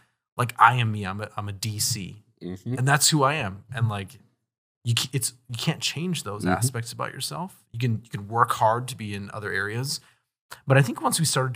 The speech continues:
Speaker 1: to learn, "Oh, well, this is why I do what I do, and this is why you do what you do,"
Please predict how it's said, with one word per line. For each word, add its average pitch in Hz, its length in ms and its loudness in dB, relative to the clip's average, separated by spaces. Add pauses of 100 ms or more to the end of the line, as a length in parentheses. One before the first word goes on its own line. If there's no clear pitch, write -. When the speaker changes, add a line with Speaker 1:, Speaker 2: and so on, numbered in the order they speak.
Speaker 1:
to 113 60 -8
learn, 107 440 -4
"Oh, 151 420 0 (120)
well, 110 140 -10
this 175 220 2
is 180 140 -2
why 98 500 0 (320)
I 110 100 2
do 104 320 -2
what 95 140 -6
I 90 100 -4
do, 90 100 -10
and 110 80 2
this 139 120 2
is 180 120 -2
why 165 140 4
you 220 240 0
do 139 160 0
what 107 220 -4
you 175 100 -4
do," 98 380 -8